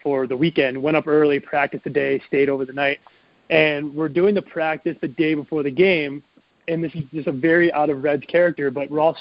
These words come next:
stretching, and he gets in and, and stretches with us. And he, like, tells everyone to come closer. We come closer. He's like, "No, come closer." We get closer.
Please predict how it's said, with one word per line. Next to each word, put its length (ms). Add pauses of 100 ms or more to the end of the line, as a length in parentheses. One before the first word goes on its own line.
stretching, 500 (480)
and 140
he 100
gets 220
in 200
and, 160
and 140
stretches 400
with 220
us. 180 (1000)
And 480
he, 140
like, 140
tells 200
everyone 200
to 60
come 180
closer. 540
We 100
come 180
closer. 360
He's 100
like, 100
"No, 180
come 180
closer." 500
We 100
get 140
closer. 520